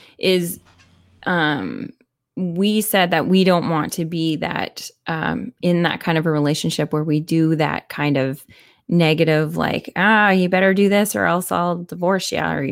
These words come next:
"Oh, you better do this or else I'll break up with ya," or, like, any of that kind of stuff. It's, <sighs> the words that we use, especially with the people we are closest with, we really need to be careful with being, well,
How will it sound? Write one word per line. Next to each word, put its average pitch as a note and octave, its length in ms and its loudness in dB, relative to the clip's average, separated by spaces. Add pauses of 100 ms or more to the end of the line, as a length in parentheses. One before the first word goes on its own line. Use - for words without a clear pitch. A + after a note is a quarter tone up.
"Oh, F#3+ 160 2
you F#3+ 100 2
better F#3 200 2
do F#3 120 2
this F#3+ 160 0
or F#3+ 120 -4
else E3+ 220 -2
I'll E3+ 100 -2
break F3 280 0
up F#3 160 0
with E3 160 -2
ya," D#3+ 220 0
or, D#3+ 340 -2
like, E3 320 -4
any F#3+ 240 4
of F3 100 2
that D3+ 260 -2
kind G3 240 0
of G3 220 2 (440)
stuff. - 560 0 (180)
It's, - 420 -12 (120)
<sighs> - 840 -8
the G#3 100 2
words B3 380 6
that D4 180 2
we B3 140 8
use, G#3 680 2
especially - 680 -6
with F#3+ 180 -4
the G3 60 -6
people F#3+ 360 -2
we F3 80 0
are E3+ 100 -2
closest - 640 -4
with, - 260 -8
we F#3 120 0
really A3+ 340 4
need E3+ 160 0
to E3 60 -2
be D#3 140 -4
careful D#3 520 -4
with D#3 160 -6
being, D3+ 400 0 (1120)
well, G3 540 4